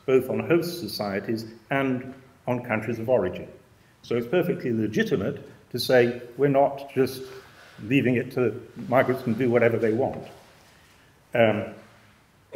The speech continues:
the, um, I think it's difficult to get global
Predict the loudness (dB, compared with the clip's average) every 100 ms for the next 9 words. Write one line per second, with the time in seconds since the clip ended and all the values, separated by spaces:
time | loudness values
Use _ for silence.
0 | -12 -12 -18 -20 -20 -20 -10 2 4 4
1 | 6 6 4 -2 -12 -18 -20 -20 -20 _
2 | _ _ _ _ _ 2 4 6 4 2
3 | 2 2 -2 -6 -6 -4 -2 -2 0 4
4 | 4 4 -2